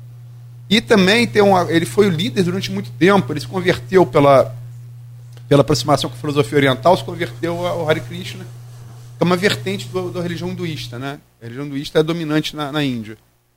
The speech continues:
É uma vertente. Como tem várias denominações, né, cristãs, é uma vertente. E foi durante muito tempo líder do Hare Krishna em Campos, né? Então, <laughs> se,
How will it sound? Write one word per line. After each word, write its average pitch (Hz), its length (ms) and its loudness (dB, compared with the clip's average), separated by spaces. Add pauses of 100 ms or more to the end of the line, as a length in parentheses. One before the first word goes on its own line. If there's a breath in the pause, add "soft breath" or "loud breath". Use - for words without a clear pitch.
É 131 40 -16
uma 143 100 0
vertente. 143 680 0 (640)
Como 226 100 0
tem 240 140 2
várias 214 200 2
denominações, 170 640 -2
né, 120 80 -12 (140)
cristãs, 170 560 4
é - 100 -16
uma 156 100 0
vertente. 131 600 0 (1200)
E 165 80 0
foi 190 200 4
durante 220 160 6
muito 254 140 -2
tempo 226 200 0
líder 202 300 2
do 151 100 6
Hare 143 180 4
Krishna 151 360 -8
em 143 40 -10
Campos, 113 460 -18
né? 127 160 -14 (1600)
Então, 185 600 4
<laughs> - 40 -6
se, - 480 -2